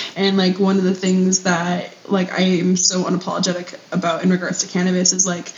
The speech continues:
cannabis makes me feel centered and grounded and, like, calm and clear of, like, the everyday mumbo jumbo that is, like, mixing me up.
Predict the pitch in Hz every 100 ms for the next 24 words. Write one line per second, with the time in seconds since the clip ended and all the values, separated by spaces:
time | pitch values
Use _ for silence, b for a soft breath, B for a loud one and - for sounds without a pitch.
0 | B B B - 196 190 247 277 277 214
1 | 196 - 208 196 196 - - - 196 190
2 | 185 185 180 - - 196 196 226 214 208
3 | 214 - 196 190 180 180 180 185 202 202
4 | 202 196 202 B B B B B B B
5 | - 202 180 - - 226 220 220 202 -
6 | 220 208 196 185 - 196 185 190 - 202
7 | 208 202 190 196 190 185 185 185 180 185
8 | 185 185 180 190 180 196 170 160 135 131